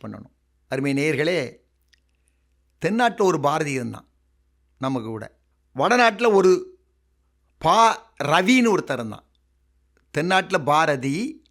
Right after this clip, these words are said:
வடநாட்டுல பா ரவி. இந்த ரெண்டு பேரும் பெரிய புலவர்கள். இந்த ரெண்டு பேருடைய கருத்துக்களை அடித்துச் சொல்வதற்கு வேற புலவனே பிறக்கல, உயர்ந்த புலவர்கள். வடநாட்டை அவன் கைக்குள்ள வச்சிருந்தான் தன்னுடைய புலமைத்தன்மையால்.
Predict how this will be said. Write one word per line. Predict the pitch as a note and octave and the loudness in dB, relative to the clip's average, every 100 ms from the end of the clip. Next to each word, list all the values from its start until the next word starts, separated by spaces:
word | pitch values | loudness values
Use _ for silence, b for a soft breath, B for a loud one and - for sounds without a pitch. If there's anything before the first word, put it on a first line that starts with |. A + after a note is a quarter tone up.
| _ _ _ _ - | _ _ _ _ -4
வடநாட்டுல | C#3+ F#3+ F#3+ F3 G3+ D3+ | 0 2 2 2 -2 2
பா | D#3 F3 | 2 4
ரவி. | C3 B2 B2 - _ _ _ _ _ _ _ _ _ _ _ _ | 2 -4 -8 -12 _ _ _ _ _ _ _ _ _ _ _ _
இந்த | F#3 G#3 | 2 4
ரெண்டு | G#3 C4 D4+ | 4 2 4
பேரும் | D4+ D4 | 4 4
பெரிய | C4+ C4+ D4+ | 4 4 4
புலவர்கள். | G3+ A#3+ A#3+ G3+ D#3+ A#2+ - _ _ _ | 4 4 6 4 0 -4 -14 _ _ _
இந்த | B2+ | -4
ரெண்டு | C#3+ G3 A3+ | -2 2 6
பேருடைய | A3+ A3 G#3+ G3+ | 6 6 4 2
கருத்துக்களை | G3 F#3+ G3 A3+ G#3+ G#3 | 4 0 2 -2 2 2
அடித்துச் | F3+ F#3 G3 | 0 -2 -2
சொல்வதற்கு | F#3+ F#3 F#3 F#3 A3 | 0 2 0 -4 0
வேற | F#3 F3+ - | 2 2 0
புலவனே | G3 G#3+ A3+ | 0 2 2
பிறக்கல, | A3 F#3 A3 A3 F#3 B2+ | 0 0 0 0 0 0
உயர்ந்த | B2+ G3 A#3+ A#3+ | 2 2 2 0
புலவர்கள். | G3 E3+ D3 A2+ - _ _ _ _ _ _ _ _ _ _ _ _ | 0 0 0 -4 -14 _ _ _ _ _ _ _ _ _ _ _ _
வடநாட்டை | A#2 D#3 G3+ G3+ G#3 | -2 2 4 2 4
அவன் | A3+ F#3 | 2 2
கைக்குள்ள | F3 F#3+ F#3 | 0 0 0
வச்சிருந்தான் | D#3+ E3 D#3 B2+ | 0 -2 -2 -4
தன்னுடைய | - C#3+ D3 | -4 -4 -2
புலமைத்தன்மையால். | B2+ D#3 D#3 D#3 C3+ B2+ A#2+ G#2 | -2 -2 -2 -4 -4 -2 -4 -6